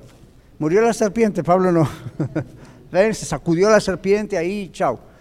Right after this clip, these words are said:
Pero ven el problema, el problema es tentar a Dios, como Satanás trató de que Jesús tentara a Dios, con una cosa maravillosa, un espectáculo, ¿ven?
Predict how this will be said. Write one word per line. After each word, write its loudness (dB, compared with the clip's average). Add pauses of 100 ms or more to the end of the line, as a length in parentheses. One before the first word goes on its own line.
(320)
Pero 4
ven 4
el -2
problema, -2
el -4
problema -2
es -6
tentar 0
a 2
Dios, -2
como -4
Satanás -4
trató -2
de -4
que -8
Jesús -8
tentara -4
a -2
Dios, -8 (320)
con 2
una 2
cosa -2
maravillosa, -2
un -4
espectáculo, -8
¿ven? -4